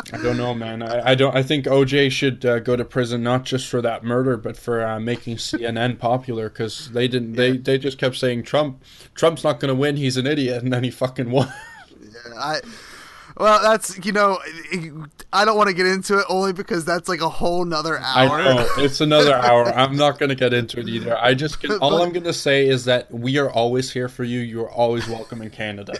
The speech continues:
Speaker 1: I,
Speaker 2: Yeah.
Speaker 1: I'll put you up with a place. I'll hook you up.
Speaker 2: Nice. It's, it is actually kind of, um,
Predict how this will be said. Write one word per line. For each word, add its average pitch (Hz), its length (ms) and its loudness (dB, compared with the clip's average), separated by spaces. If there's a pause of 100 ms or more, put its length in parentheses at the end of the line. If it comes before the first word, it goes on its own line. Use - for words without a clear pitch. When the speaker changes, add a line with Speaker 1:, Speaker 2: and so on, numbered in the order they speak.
(160)
Speaker 1:
I, 123 120 2
Speaker 2:
Yeah. 123 200 -4 (140)
Speaker 1:
I'll 131 420 -2
put 143 200 -4
you 135 100 0
up 127 180 0
with 123 120 -4
a 120 80 -4
place. 107 340 -8
I'll 113 120 -6
hook 120 260 -8
you 120 100 -8
up. 107 120 -12 (340)
Speaker 2:
Nice. 117 340 -10 (320)
It's, 190 240 0
it 208 180 2
is 220 320 -2 (100)
actually 175 440 0
kind 151 420 -4
of, 147 280 -6
um, 127 420 -2